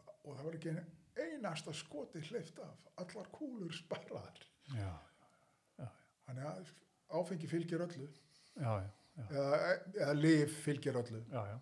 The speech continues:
Speaker 2: já, já. Og í síðari heimsstyrjöldinni, ég meina, bandamenn voru líka á örvandi
Speaker 1: Já, já.
Speaker 2: efnum í
Speaker 1: Amfetamín.
Speaker 2: Já, já, amfetamín, já, já,
Speaker 1: Já, já.
Speaker 2: akkurat, já, já. Og víkingarnir hérna e-, eina tíð, hvað heldur þeir hafi notað?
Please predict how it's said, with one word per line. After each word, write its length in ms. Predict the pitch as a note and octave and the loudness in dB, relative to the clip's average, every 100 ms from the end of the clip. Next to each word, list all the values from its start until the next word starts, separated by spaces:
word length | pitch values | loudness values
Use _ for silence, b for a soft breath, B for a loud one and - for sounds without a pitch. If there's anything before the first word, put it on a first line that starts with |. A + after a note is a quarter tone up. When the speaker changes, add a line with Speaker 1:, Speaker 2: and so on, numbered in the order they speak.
| - | -10
Speaker 2:
já, 160 | B2+ | -12
já. 560 | A2+ - _ _ B B B B B B B B _ _ _ | -12 -14 _ _ B B B B B B B B _ _ _
Og 520 | - C3 C#3+ - - | 0 0 0 -8 -4
í 80 | C#3 | -4
síðari 400 | - A#2+ A2+ A2 | 0 4 6 6
heimsstyrjöldinni, 400 | B2+ C3 A2+ A2+ | 6 4 4 4
ég 80 | A2 | 4
meina, 80 | A2 | 6
bandamenn 400 | B2 C3+ A#2+ A2+ | 6 8 8 8
voru 160 | A2+ | 6
líka 240 | B2+ B2 A#2+ | 4 6 8
á 160 | B2+ C3 F2+ C#2+ - | 8 6 2 0 4
örvandi 320 | C3+ C#3 C#3+ | 6 6 8
Speaker 1:
Já, 80 | C#3 | 6
já. 60 | |
Speaker 2:
efnum 240 | D3+ D#3+ C#3+ | 6 4 2
í 80 | A2 | 0
Speaker 1:
Amfetamín. 560 | C#3+ C3+ C3+ B2+ C3+ F3 | -2 0 0 0 0 0
Speaker 2:
Já, 160 | C3+ A#2 | 2 4
já, 160 | B2 | 2
amfetamín, 340 | A#2+ A#2+ C3+ - | 0 -2 -4 -2
já, 100 | - | -2
já, 40 | B2 | -2
Speaker 1:
Já, 140 | C#3 | -4
já. 160 | B2 A#2 | -6 -6
Speaker 2:
akkurat, 440 | A#2+ B2+ A#2+ - - | -4 -6 -8 -12 -10
já, 0 | |
já. 180 | A#2+ B2+ _ G#3 B B B B B B B B B B B B B B _ B B B B - | -10 -10 _ -20 B B B B B B B B B B B B B B _ B B B B 0
Og 60 | A#2 | 4
víkingarnir 480 | C3 E3 D#3+ E3 D3 | 6 6 6 6 4
hérna 160 | D3 C#3+ | 4 2
e-, 340 | D3 - - | 2 0 2
eina 160 | D3+ E3 | 2 2
tíð, 140 | A2+ | 0
hvað 160 | - C#3+ | 4 4
heldur 160 | B2+ B2+ | 4 4
þeir 160 | C3+ | 4
hafi 120 | B2 A2+ | 6 4
notað? 300 | G2+ F#2 | 0 -4